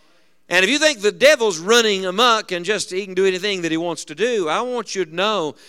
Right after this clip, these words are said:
that the devil is, is, is on a leash even now, and there's checks and balances, and this thing is all gonna end with what the Bible calls the day of the Lord. "The day of the Lord cometh,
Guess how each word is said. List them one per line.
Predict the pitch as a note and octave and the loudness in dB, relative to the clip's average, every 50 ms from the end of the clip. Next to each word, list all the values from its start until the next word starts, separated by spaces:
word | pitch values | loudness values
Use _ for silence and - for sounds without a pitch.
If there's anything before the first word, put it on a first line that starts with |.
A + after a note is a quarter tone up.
| - - - | -18 -10 -6
that | D#3 D#3 D3 | -6 -6 -4
the | - | -4
devil | C#3+ C3+ F#3 B3 C4+ A3 G#3+ F#3+ F3+ E3 | -2 2 2 2 4 2 0 -2 -4 -2
is, | E3 E3 D#3 D3 C3 - - - _ _ _ - | -2 -2 -2 -2 -2 -6 -8 -10 _ _ _ -10
is, | - D3+ D3 C#3+ C#3 C3 - - | -6 -4 -2 -2 -2 -4 -6 -6
is | - E3 D#3+ D3+ C#3+ B2+ - - - | -4 -4 -4 -2 -2 -4 -6 -6 -4
on | F3 F#3+ F#3+ | -4 -4 -2
a | F3 | 0
leash | E3 F3+ A3+ C4 B3 G#3+ E3+ - - | 0 0 0 0 0 -2 -4 -6 -6
even | - G3+ G#3 F#3 E3+ E3 | -6 -8 -8 -8 -8 -6
now, | F3 F#3+ A3 B3 A#3 G3+ F3+ E3 D#3 - _ - - - | -2 0 0 2 2 2 0 0 -2 -4 _ -20 -12 -6
and | D3+ D3+ D#3 | -4 -4 -2
there's | D#3 C#3+ - | -2 -4 -4
checks | - - A#3+ A#3 - - - - | -4 0 0 0 0 -2 -6 -8
and | E3 D#3+ D3+ | -8 -4 0
balances, | F#3 G#3 A#3 A3+ A3 G3 E3+ - - E3+ D#3+ D3 D3 | 2 2 2 2 0 -4 -6 -6 -4 -4 -4 -4 -4
and | - D#3+ D3+ D3 | -6 -6 -6 -2
this | D3 B3 A3+ - - | 0 0 0 0 0
thing | - A#3+ A3+ G#3+ G#3 F#3+ | 0 0 0 0 0 0
is | E3+ D#3 D3 | -2 -2 -2
all | - F#3 F#3 G#3+ A#3+ B3 B3 A#3+ | 0 2 4 4 4 4 4 2
gonna | G3+ A3 G#3 G#3 F#3+ | 2 0 -2 -2 -2
end | G#3 G#3+ A3 G#3 F#3+ F3+ E3 - - - - - | -2 2 2 2 2 2 0 -6 -14 -20 -14 -6
with | - D#3+ D3+ | -4 -2 0
what | F3 F3 | 0 0
the | D#3+ D#3 | 0 0
Bible | D#3 F#3 G#3+ A#3 A3 F#3+ F3 | 0 2 2 2 2 0 -2
calls | - E3+ E3+ E3 D3+ - C#3+ | -2 -2 -2 -2 -2 -4 -6
the | C#3 C#3 D3 C#3 | -6 -4 -4 -4
day | B2 A#2+ A#2+ E3 G3 G#3 G#3+ G#3+ G#3+ G#3 G3+ G3+ G3 F#3 F#3 | -4 -2 2 4 4 6 6 4 2 2 2 4 4 2 2
of | - - E3+ E3+ D#3 C#3+ C3 B2+ B2 | 0 0 -2 -2 -2 -2 -4 -4 -4
the | C3 | -4
Lord. | C3 C3 C#3+ D3 C#3 B2 G#2 F#2+ F2+ E2 E2 D#2+ F2 - _ _ _ _ _ _ _ _ _ _ _ _ _ _ - - - | -2 -2 -4 -2 -2 -4 -4 -6 -8 -12 -14 -16 -18 -20 _ _ _ _ _ _ _ _ _ _ _ _ _ _ -20 -14 -8
"The | F#3 F#3+ | -4 2
day | F3 C4 C#4+ C#4+ | 4 6 6 6
of | C4+ | 4
the | C#4 | 4
Lord | C4+ C4+ C#4 D4 D#4 D4+ C#4 A3+ F#3+ D3+ | 4 4 6 6 6 6 6 4 4 2
cometh, | - D#3+ D3 A2+ G#2+ - - - - | -2 -2 -2 -4 -6 -12 -14 -18 -20